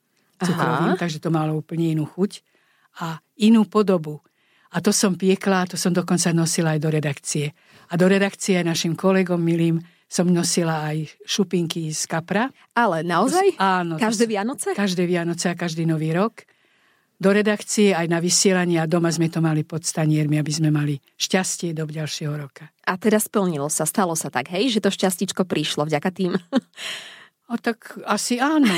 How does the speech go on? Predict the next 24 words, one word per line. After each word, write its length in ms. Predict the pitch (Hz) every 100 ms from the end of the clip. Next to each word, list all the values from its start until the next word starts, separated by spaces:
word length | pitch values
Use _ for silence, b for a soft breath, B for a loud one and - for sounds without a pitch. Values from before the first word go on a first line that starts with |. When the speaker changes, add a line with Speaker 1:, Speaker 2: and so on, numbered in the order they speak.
| 165 165
Speaker 2:
<laughs> 240 | 254 - -
Speaker 1:
Také 240 | 226 240
šťastie, 400 | 220 - 233 -
aké 160 | 226 220
sme 160 | 185 185
chceli, 540 | - - 233 226 226
ako 240 | - 180
sme, 240 | 185 180 180
čo 160 | -
sme 160 | 190 196
si 80 | 180
považovali 560 | 170 170 170 170 160
za 80 | 156
šťastie. 560 | 151 - 180 185 - 202
Speaker 2:
Áno. 320 | 180 160 156
Speaker 1:
A 320 | 160 - -
potom 240 | 170 185 180
aj 160 | 170
peniažky. 640 | 170 165 156 147 - 165 -
Speaker 2:
Mhm. 160 | 214
Speaker 1:
Tak 140 | 175 156
aj 100 | 165
tie 140 | 170
prišli. 420 | 147 139 - -